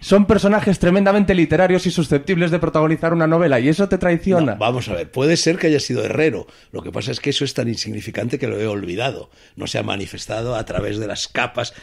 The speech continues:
Speaker 2: de las costras de mi inconsciente individual o de mi inconsciente colectivo. Seguramente
Speaker 1: Ah.
Speaker 2: habré sido herrero.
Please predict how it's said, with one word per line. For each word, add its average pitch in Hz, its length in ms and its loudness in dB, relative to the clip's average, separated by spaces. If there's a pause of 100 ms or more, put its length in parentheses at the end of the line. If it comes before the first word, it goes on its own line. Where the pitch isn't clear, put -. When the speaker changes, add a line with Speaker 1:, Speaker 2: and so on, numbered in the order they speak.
Speaker 2:
de 113 100 -4
las 104 200 -6
costras 117 420 -4
de 127 80 0
mi 104 120 -6
inconsciente 101 580 -8
individual 107 420 -4
o 120 80 -2
de 117 80 -4
mi 95 80 -10
inconsciente 85 460 -14
colectivo. 120 480 -8 (160)
Seguramente 113 560 0
Speaker 1:
Ah. 98 60 -2
Speaker 2:
habré 92 120 -6
sido 95 220 -10
herrero. - 340 -8